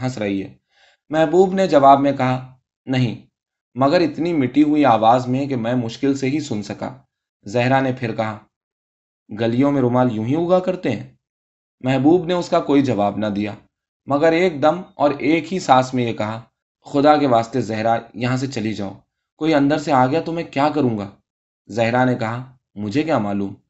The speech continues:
مگر اس لاابالی آواز سے کہ محبوب نے مجبور ہو کر کہا، "تو پھر کیا چاہتی ہو؟"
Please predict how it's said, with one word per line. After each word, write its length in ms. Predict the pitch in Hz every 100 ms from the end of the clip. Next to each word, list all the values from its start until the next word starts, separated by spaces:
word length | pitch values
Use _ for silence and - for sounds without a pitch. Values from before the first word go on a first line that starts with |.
| _ _ _ _
مگر 260 | 131 156 190
اس 180 | 185
لاابالی 600 | 147 143 143 143 143 160
آواز 420 | 151 120 117 135 143
سے 240 | 135 143
کہ 80 | 139
محبوب 420 | 117 110 113 127
نے 100 | 131
مجبور 400 | 113 101 104 127
ہو 100 | 120
کر 160 | - 107
کہا، 280 | 107 117 127 _ _ _ -
"تو 80 | 165
پھر 100 | 202
کیا 320 | - 175 185
چاہتی 340 | 214 202 180 151
ہو؟" 240 | 110 -